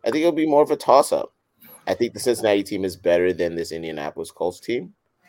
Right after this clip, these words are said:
And I think, um, you know, I think the Jets are,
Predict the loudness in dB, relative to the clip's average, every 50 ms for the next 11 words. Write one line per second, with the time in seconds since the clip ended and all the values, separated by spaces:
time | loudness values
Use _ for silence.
0 | _ _ _ _ _ _ _ -8 -6 -4 -4 -2 -4 -4 -6 -6 -4 -4 -6 -4
1 | -2 0 0 2 2 0 -2 -6 -10 -16 _ _ _ _ _ _ _ _ _ _
2 | -20 -20 -20 _ -8 -6 -4 -2 0 0 0 0 0 -2 -4 -2 -4 -4 -4 -4
3 | -8 -10 -10 -6 0 0 0 0 0 -2 -2 -2 0 0 0 0 -2 -4 -4 -6
4 | -10 -12